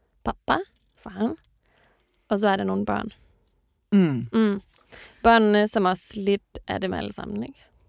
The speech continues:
Speaker 2: Ja. Det kommer vi også til at snakke mere om. Men det, jeg synes, det er en, øh, det er sigende, at vi begge to, når vi har læst, øh, den her digtsamling, har lavet nogle lister.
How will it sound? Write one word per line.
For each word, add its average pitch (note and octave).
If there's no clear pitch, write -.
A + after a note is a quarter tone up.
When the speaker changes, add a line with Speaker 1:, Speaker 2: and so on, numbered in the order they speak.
Speaker 2:
Ja. C#3+
Det F3+
kommer E3
vi C3
også C3
til D#3+
at C#3+
snakke C3+
mere C#3
om. A2
Men D#3
det, E3
jeg D#3+
synes, G3
det F3
er C#3+
en, C#3
øh, C#3
det -
er E3+
sigende, G#3
at C#3+
vi D3
begge D#3+
to, E3
når C#3
vi C3
har C3+
læst, C#3+
øh, -
den D#3
her D#3
digtsamling, C#3+
har C#3+
lavet C#3+
nogle C#3+
lister. D#3